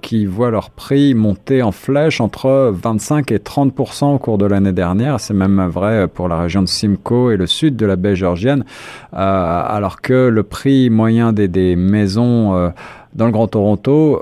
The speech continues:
augmente, lui, euh, entre dix et quinze pour cent. On, on s'apprête, on, on pense que le prix moyen d'une maison à Toronto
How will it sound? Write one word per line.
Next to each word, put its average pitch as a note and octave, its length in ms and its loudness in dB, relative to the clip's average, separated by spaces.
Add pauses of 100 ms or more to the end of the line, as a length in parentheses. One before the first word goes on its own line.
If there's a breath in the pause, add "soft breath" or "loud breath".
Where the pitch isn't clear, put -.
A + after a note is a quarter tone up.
(120)
augmente, A#2+ 480 0
lui, B2 500 4
euh, F#2 240 2
entre F#2 380 -2
dix G#2+ 260 -2
et G2+ 80 0
quinze - 300 -4
pour - 180 -6
cent. D3 260 0
On, G#2 640 0
on F#2 40 -2
s'apprête, - 720 -4
on, G#2 180 2
on G#2 280 -2
pense - 540 -4 (120)
que A#2 360 2
le G2 120 0
prix - 180 -4
moyen A2 240 2
d'une G2+ 180 2
maison G2+ 400 2
à F#2 80 0
Toronto F#2+ 520 -2